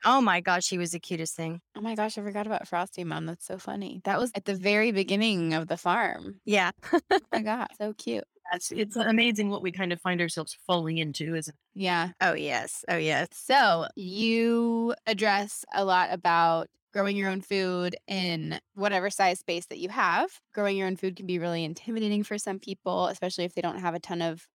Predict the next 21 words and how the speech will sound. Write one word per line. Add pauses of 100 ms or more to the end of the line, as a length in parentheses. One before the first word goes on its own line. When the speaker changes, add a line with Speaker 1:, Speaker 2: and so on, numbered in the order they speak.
(120)
Speaker 2:
yard
space.
So (600)
what
kinds
of
things
do
you
tell
or
do
you
write
about
in
your
book,
or
do
you